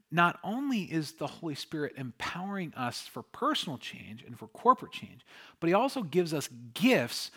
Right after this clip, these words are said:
so that we can use for the betterment of the gospel and the, and the growth of, and the health of the church, right? We are empowered for acts of service towards others. So he empowers us to personally change.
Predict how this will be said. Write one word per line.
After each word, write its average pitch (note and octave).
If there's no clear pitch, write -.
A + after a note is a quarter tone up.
so -
that E3
we F3
can D3+
use F#3+
for -
the C#3+
betterment F3
of C3
the C3
gospel D#3+
and D#3+
the, C3
and C#3+
the B2+
growth C#3
of, A#2+
and B2+
the A#2+
health -
of A#2+
the C3+
church, -
right? C#3+
We F3
are D#3
empowered C#3+
for -
acts -
of D3
service D3+
towards B2
others. D#3
So D3
he D3
empowers G3+
us F3
to D3
personally D#3+
change. -